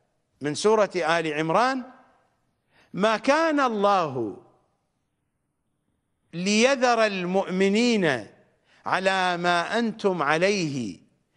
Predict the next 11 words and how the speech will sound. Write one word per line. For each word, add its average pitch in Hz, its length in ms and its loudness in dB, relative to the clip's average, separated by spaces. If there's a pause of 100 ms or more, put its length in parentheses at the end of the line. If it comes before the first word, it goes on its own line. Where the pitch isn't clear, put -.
(120)
حتى 165 640 0
يميز 180 440 -2
الخبيث 156 800 -2
من 185 280 -4
الطيب". 127 540 -6 (1400)
إذن 151 520 -2 (1300)
لا 156 180 0
بد 202 320 -2
من 190 480 -2 (840)
برنامج 165 840 -2
للتمييز. 151 1400 -6